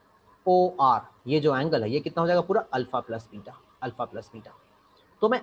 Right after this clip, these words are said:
आर के coordinates क्या बोलूँगा बताओ, आर के coordinates, है ना, क्या हमने सीखा था अभी, हमने सीखा था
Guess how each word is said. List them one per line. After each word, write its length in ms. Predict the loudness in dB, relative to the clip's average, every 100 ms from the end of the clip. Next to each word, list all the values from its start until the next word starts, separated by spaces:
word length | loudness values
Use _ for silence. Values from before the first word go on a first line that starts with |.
| 4
आर 200 | 4 4
के 120 | 2
coordinates 420 | 2 2 2 0
क्या 140 | 0 0
बोलूँगा 280 | 0 -2 -4
बताओ, 260 | -6 -8 -12 _ -4
आर 140 | -2 0
के 140 | -2
coordinates, 720 | 0 0 0 -2 -2 -6 -14 -18 _ _ -10
है 60 | -6
ना, 80 | -4
क्या 180 | -2
हमने 180 | 0 2
सीखा 220 | 2 2
था 100 | 4
अभी, 200 | 4 2 -4 -18 _ -10
हमने 220 | -6 -6
सीखा 260 | -8 -8
था 240 | -4 -4